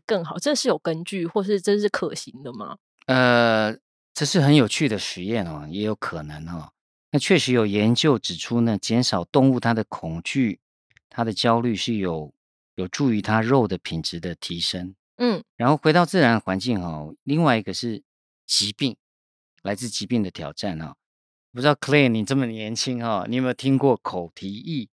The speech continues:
Speaker 1: 我，我，我其实真的不年轻啦，<laughs> 不好意思。<laughs> 有啊，口蹄疫真的是小时候常听到的一个，呃，就是猪的疾病，但是实际上其实没有那么的清楚，但现在好像也比较少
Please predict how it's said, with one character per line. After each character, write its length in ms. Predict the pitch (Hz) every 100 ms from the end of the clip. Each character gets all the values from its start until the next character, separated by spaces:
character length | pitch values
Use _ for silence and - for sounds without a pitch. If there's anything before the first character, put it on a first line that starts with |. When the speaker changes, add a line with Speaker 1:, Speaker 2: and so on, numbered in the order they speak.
| _
Speaker 1:
我， 120 | 208 208
我， 380 | - 196 214 208
我 60 |
其 140 | 226 277
实 80 | 311
真 160 | 330
的 60 | 285
不 100 | 294
年 240 | 208 175
轻 240 | - 190 190
啦， 180 | 170 -
<laughs> 80 | 214
不 100 | 226
好 220 | - 190
意 40 |
思。 200 | - 247 - 349 339 - - - - 415
<laughs> 640 | - - - - - 622 -
有 160 | 269
啊， 160 | 277 349
口 180 | 302 233
蹄 160 | 240
疫 200 | 277 349
真 120 | 285 320
的 140 | 302
是 180 | 302 294
小 220 | 196 180
时 240 | 180 185
候 180 | 226 247
常 240 | 233 170 175
听 240 | 202 214
到 220 | 220 170
的 100 | 151
一 140 | 151 160
个， 400 | 170 147 151 147 _ _ _ -
呃， 280 | 180 165 160
就 100 | 208
是 100 | 214
猪 260 | - 247
的 120 | 240 180
疾 240 | - 156
病， 260 | _ 202 175
但 160 | 277
是 200 | 311 302
实 380 | 302 - 202 196
际 240 | 220 277 240
上 240 | 277 220
其 100 | 202
实 300 | 190 202 196
没 140 | 202
有 140 | 220 170
那 140 | 226
么 220 | 202 170
的 240 | 147 147 135
清 240 | - 254
楚， 240 | - 190 - _
但 160 | 294 349
现 160 | 370 339
在 60 |
好 140 | 226 185
像 160 | 240
也 120 | 175
比 60 | 160
较 160 | 196 226
少 180 | -